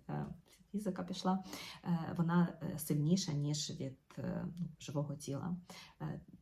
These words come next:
трішки, мабуть, нагадує, що ви спите на...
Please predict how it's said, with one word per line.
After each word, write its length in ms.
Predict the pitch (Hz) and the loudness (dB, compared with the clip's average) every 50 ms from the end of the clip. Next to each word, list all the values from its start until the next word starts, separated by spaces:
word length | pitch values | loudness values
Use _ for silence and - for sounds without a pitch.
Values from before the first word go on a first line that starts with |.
| 190 180 - - _ | -14 -14 -14 -16 _
трішки, 360 | - 196 254 - - - - | -2 -2 -2 -2 -2 2 4
мабуть, 500 | 170 165 160 156 151 160 180 180 180 180 | 4 4 4 2 0 2 2 2 2 4
нагадує, 800 | 175 160 147 160 170 175 175 - 151 151 151 147 143 147 147 151 | 0 0 2 4 6 6 6 4 4 2 2 2 2 2 0 0
що 180 | 151 - - 147 | 0 -2 -4 -4
ви 220 | 151 147 151 156 | 0 0 0 0
спите 560 | 151 - - - 151 - - 160 160 165 165 156 | 0 -2 -6 -6 -8 -4 0 0 0 2 2 0
на... 500 | 143 143 139 143 143 139 135 139 139 | 0 0 0 0 0 -2 -2 -2 -2